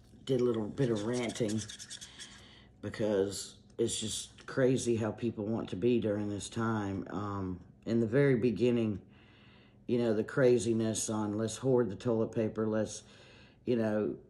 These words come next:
I mean, there was even fights breaking out. Seriously, come on, work together. And I, I kinda thought it was funny, but, you know,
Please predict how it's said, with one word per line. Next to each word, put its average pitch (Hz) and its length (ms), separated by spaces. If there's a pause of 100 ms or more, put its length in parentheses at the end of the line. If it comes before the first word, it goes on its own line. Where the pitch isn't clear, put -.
(280)
I 120 40
mean, 127 240
there 127 140
was 120 240
even 123 200
fights 113 400
breaking 120 420
out. 113 200
Seriously, 127 720 (600)
come 147 200
on, 101 400 (500)
work 156 240
together. 104 540 (2000)
And 113 360 (260)
I, 113 280 (100)
I 110 80
kinda 143 280
thought 135 240
it - 60
was 113 160
funny, 139 360
but, 113 200 (540)
you 120 100
know, 101 220